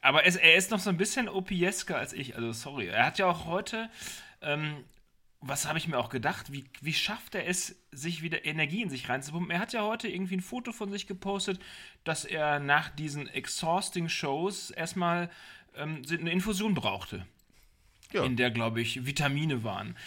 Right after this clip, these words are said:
Speaker 1: Aber nichtsdestotrotz, also ich war bei Judas Priest und, ähm, ich war, ich hab da viele Leute, viele auch erfahrene Leute aus dem Musikbusiness getroffen. Wir sind hinterher aus dieser Show gegangen und hatten viele, F-,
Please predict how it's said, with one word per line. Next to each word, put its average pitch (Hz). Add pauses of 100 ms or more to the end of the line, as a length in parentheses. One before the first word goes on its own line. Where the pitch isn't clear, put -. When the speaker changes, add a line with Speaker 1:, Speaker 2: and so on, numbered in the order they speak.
(360)
Speaker 1:
Aber 139
nichtsdestotrotz, 180
also 156
ich 151
war 170
bei 143
Judas 143
Priest 220
und, 165 (640)
ähm, 143 (320)
ich 123
war, 156
ich -
hab 175
da 147
viele 240 (320)
Leute, 170
viele 226
auch -
erfahrene 170
Leute 139
aus 120
dem 120
Musikbusiness 156
getroffen. 143 (540)
Wir 143
sind 170
hinterher 208
aus 175
dieser 156
Show 170
gegangen 170
und 139
hatten 170
viele, 190
F-, -